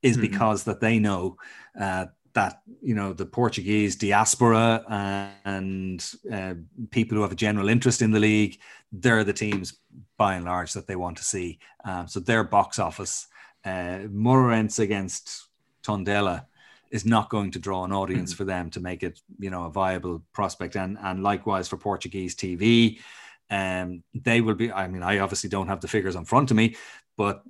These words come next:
Speaker 1: when Benfica are playing or Porto are playing, Sporting are playing, that's where the audience is going to be. That's where the, the advertisers want to advertise, and that's where the money go around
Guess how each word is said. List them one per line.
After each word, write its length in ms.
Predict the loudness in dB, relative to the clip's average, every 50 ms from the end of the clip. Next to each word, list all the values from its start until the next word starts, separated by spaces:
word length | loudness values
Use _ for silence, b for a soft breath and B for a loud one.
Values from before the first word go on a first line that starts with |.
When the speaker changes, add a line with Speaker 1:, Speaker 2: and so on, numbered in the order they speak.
| -20 _
Speaker 1:
when 320 | -6 -4 -4 -2 -4 -4 -4
Benfica 440 | -4 -4 0 4 4 4 4 4
are 140 | 2 0 0
playing 500 | 0 -2 -2 0 0 0 -2 -2 -4 -6
or 80 | -8 -12
Porto 360 | -8 -4 -2 -2 -2 -2 -2
are 80 | -4 -4
playing, 300 | -4 -6 -6 -6 -8 -10
Sporting 400 | -8 -4 -2 -2 -2 -2 -4 -8
are 60 | -8
playing, 380 | -8 -6 -6 -6 -6 -8 -10 B B B B B B B _ _ _ _
that's 280 | 0 2 2 0 -2
where 140 | -2 -2 -2
the 140 | 0 0 0
audience 420 | 0 0 -2 -2 -4 -6 -8 -10
is 100 | -12 -10
going 220 | -10 -8 -8 -8 -10
to 60 | -12
be. 240 | -12 -10 -10 -10 -6
That's 240 | -6 -8 -8 -6 -10
where 100 | -8 -8
the, 180 | -8 -8 -10 -12 _ -4
the 100 | -2 0
advertisers 600 | 0 -2 -2 -6 -4 -2 -2 -2 -2 -4 -6 -6
want 160 | -8 -8 -4
to 60 | -2
advertise, 760 | -2 -2 -2 -2 -6 -6 -8 -10 _ -2 0 0 0 0 -4 -6
and 80 | -6
that's 380 | -8 -8 -8 -10 -12 -14 -8 -6
where 160 | -4 -4 -4
the 80 | -2 -4
money 200 | -2 -2 -2 -2
go 120 | -4 -4
around 360 | -4 -4 -6 -6 -8 -10 -12